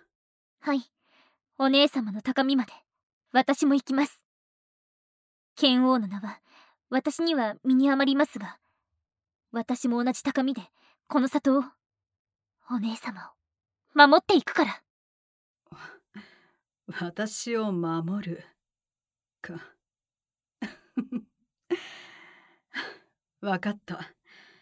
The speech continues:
Speaker 2: 信頼しているぞ、ユリア。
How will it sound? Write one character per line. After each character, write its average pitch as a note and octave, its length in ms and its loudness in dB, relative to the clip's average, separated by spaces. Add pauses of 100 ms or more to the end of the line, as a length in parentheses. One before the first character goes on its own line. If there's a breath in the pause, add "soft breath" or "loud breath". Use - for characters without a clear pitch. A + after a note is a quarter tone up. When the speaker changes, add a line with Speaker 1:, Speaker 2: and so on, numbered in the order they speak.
(460 soft breath)
Speaker 2:
信 B3+ 280 2
頼 B3 180 6
し B3+ 80 -4
て B3 120 0
い A#3+ 60 -2
る A3+ 80 -4
ぞ、 F3+ 200 -4 (680)
ユ F3+ 140 -2
リ E3+ 160 -6
ア。 D#3 180 -14